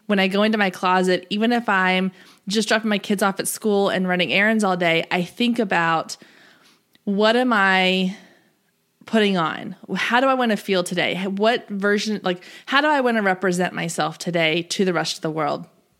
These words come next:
And so this interview has not only been an amazing interview just to do because she was incredible, but it really has impacted my own personal life. And so I'm so excited to get this out there for y'all to listen to because I'm excited to hear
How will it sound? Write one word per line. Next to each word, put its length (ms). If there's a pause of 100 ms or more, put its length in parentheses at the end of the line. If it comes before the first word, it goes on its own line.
(280)
And 160
so 440
this 400
interview 460
has 120
not 140
only 180
been 420 (320)
an 140
amazing 420
interview 680
just 460
to 120
do 340
because 260
she 120
was 120
incredible, 560 (300)
but 100
it 140
really 220
has 320
impacted 520
my 200
own 300
personal 460
life. 340
And 140
so 440 (500)
I'm 140
so 220
excited 320
to 60
get 120
this 160
out 220
there 140
for 140
y'all 200
to 120
listen 340
to 300
because 580
I'm 200
excited 400
to 80
hear 580